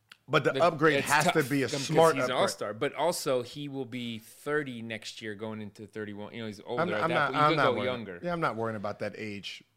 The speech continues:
Speaker 1: crap. I mean, because what he does is ageless.
Speaker 2: Yeah,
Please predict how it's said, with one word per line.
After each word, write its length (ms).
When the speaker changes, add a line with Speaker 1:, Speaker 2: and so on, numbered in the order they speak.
Speaker 1:
crap. 420
I 60
mean, 360
because 280
what 300
he 280
does 460
is 240
ageless. 720
Speaker 2:
Yeah, 260